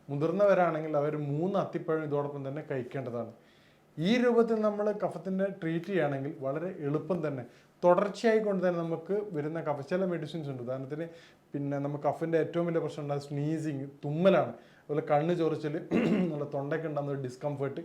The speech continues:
ഇതാണ് സോർ ത്രോട്ട് എന്ന് പറയും. പിന്നെ ഡ്രൈ കഫ്, ഇത് നമുക്ക് ചെറിയൊരു എക്സ്റ്റേണൽ ആപ്ലിക്കേഷൻ ഉണ്ട്.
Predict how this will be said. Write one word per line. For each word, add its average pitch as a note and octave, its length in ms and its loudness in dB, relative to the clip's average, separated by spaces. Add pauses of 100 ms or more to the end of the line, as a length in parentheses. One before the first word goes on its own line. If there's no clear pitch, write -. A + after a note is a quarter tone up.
ഇതാണ് B2+ 240 -2 (320)
സോർ D3+ 240 6
ത്രോട്ട് D#3 220 2
എന്ന് C3 120 -4
പറയും. A2+ 180 -10 (380)
പിന്നെ F#3 180 4 (100)
ഡ്രൈ E3 140 8 (120)
കഫ്, B2 240 -4 (440)
ഇത് F3+ 120 4 (140)
നമുക്ക് G3 220 0 (100)
ചെറിയൊരു G3+ 480 2
എക്സ്റ്റേണൽ F#3+ 400 0
ആപ്ലിക്കേഷൻ D3+ 540 -2
ഉണ്ട്. C3 120 -6